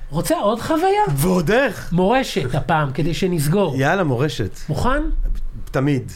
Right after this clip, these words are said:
Speaker 1: אתה לא תאהב אותה. לא.
Speaker 2: הוא, יאללה, תביא בר-, בואנה, תביא בראש.
Speaker 1: בווריד.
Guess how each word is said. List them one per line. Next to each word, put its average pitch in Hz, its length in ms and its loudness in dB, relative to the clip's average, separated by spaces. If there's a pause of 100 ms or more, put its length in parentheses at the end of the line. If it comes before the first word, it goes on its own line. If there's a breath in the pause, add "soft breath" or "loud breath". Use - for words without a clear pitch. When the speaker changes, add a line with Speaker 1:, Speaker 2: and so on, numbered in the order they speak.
(240)
Speaker 1:
אתה 180 160 -2
לא 240 180 0
תאהב 175 340 2
אותה. - 180 -2 (260)
לא. 160 100 2
Speaker 2:
הוא, 220 260 0 (180)
יאללה, 185 340 2
תביא 139 260 0
בר-, 160 380 0
בואנה, 233 340 2 (220)
תביא 131 200 -2
בראש. 226 420 0
Speaker 1:
בווריד. 196 380 0